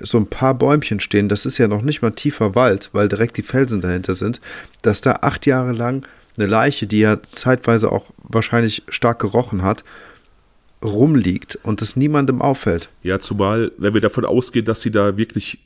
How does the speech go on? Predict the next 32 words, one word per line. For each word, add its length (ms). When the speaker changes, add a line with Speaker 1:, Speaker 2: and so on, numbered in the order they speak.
Speaker 2:
seit 320
ihrem 200
Verschwinden 560
liegt, 500
dann 200
war 160
es 320
einfach 260
Sommer. 460
Ähm, 300
also 180
wenn 140
sie 80
jetzt 280
beispielsweise 640
da 320
im 280
Winter 300
ums 240
Leben 180
gekommen 360
wäre, 240
dann 160
hätte 180
sie 100
da 140
durchaus 320
einige 300
Zeit 420
tot 280
liegen 280
können, 440